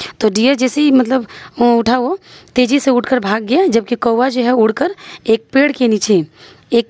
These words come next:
पेड़ की सबसे ऊंची शाखा पर, ठीक है, मतलब सबसे ऊंची जो है ना, highest branch of a tall tree, तो सबसे ऊंची शाखा पर जाकर बैठ गया, set, ठीक है, quickly, तेज़ी से वो जाकर, अ, भाग गया, और जबकि कौवा जो है वो,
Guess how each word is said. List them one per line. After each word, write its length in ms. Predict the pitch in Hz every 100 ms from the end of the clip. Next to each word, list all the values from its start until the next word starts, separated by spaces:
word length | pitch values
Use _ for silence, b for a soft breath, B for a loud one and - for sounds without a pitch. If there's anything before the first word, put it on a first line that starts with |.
| -
पेड़ 200 | 254 277
की 280 | - 262 262
सबसे 320 | - - 311
ऊंची 300 | 269 220 240
शाखा 340 | - 220 190 220
पर, 240 | - 175 170 _ _ -
ठीक 160 | 262 247
है, 100 | 170 B B B -
मतलब 200 | 202 220
सबसे 280 | 269 - 311
ऊंची 280 | 247 -
जो 120 | 254 233
है 100 | 233
ना, 260 | 240 180
highest 360 | 202 262 302 - -
branch 300 | 233 370 - 202
of 80 |
a 80 | 226
tall 240 | 214 190 185
tree, 240 | 190 170 - B B B B -
तो 180 | 233
सबसे 300 | 240 269 -
ऊंची 240 | 302 262 277
शाखा 320 | 254 240 269
पर 140 | 262
जाकर 320 | 226 208 285 - B B B -
बैठ 260 | 208 220 170
गया, 260 | 151 160
set, 380 | 165 269 226 - - b b b -
ठीक 180 | 247 190
है, 260 | 165 - _ _ _ _ _ _ - _ -
quickly, 320 | 247 226 208
तेज़ी 280 | 190 254 254
से 120 | 247
वो 120 | 226
जाकर, 320 | 220 208 302 381 B B B B -
अ, 160 | 214 208
भाग 240 | 196 226
गया, 300 | 202 247 294
और 380 | 214 196 185 180 B B B
जबकि 260 | 208 - 226
कौवा 320 | 226 214 220
जो 120 | 208
है 120 | 202
वो, 240 | 208 269